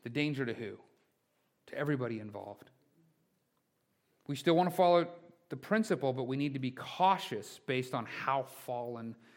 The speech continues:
and how sinful that person is. So I want us to take a look at all three of these categories and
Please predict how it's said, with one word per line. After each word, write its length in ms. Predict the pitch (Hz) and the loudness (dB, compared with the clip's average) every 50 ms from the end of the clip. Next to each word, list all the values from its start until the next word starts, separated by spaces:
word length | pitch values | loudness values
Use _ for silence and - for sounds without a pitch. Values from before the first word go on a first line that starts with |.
| _ _ - | _ _ -12
and 80 | 123 110 | -10 -10
how 240 | - - 123 117 | -6 -4 -4 -4
sinful 560 | 107 - - - - 143 139 135 127 - 123 117 | -6 -10 -14 -10 -6 -4 -4 -2 -2 -2 -2 0
that 180 | 120 110 - | 0 -2 -2
person 380 | - - 131 113 - - 120 117 | -4 -4 -4 -4 -4 -6 -6 -4
is. 480 | 123 120 107 98 101 - - - - - _ _ _ _ _ _ _ _ _ _ _ _ _ _ _ _ _ | -4 -4 -6 -6 -10 -12 -16 -20 -20 -20 _ _ _ _ _ _ _ _ _ _ _ _ _ _ _ _ _
So 100 | - 131 | -4 -2
I 60 | 131 | 0
want 160 | 135 147 156 | 2 2 2
us 80 | 147 143 | 0 -2
to 80 | - - | -6 -6
take 240 | - 135 131 131 | -4 -4 -2 -2
a 40 | 131 | -2
look 280 | 120 120 127 120 123 127 | -2 0 -2 -2 -2 -4
at 100 | 113 110 - - | -6 -6 -6 -6
all 160 | 123 120 113 | -4 -4 -4
three 300 | - - - 120 117 110 | -4 -6 -8 -8 -6 -6
of 60 | 104 | -8
these 400 | 104 101 101 101 - - - - _ _ _ _ _ _ _ _ | -8 -10 -12 -12 -14 -18 -20 -20 _ _ _ _ _ _ _ _
categories 720 | - - 127 127 135 135 117 117 113 107 104 101 101 101 - | -10 -4 -2 0 0 0 0 -2 -4 -2 -2 -4 -6 -8 -10
and 140 | 104 87 | -14 -16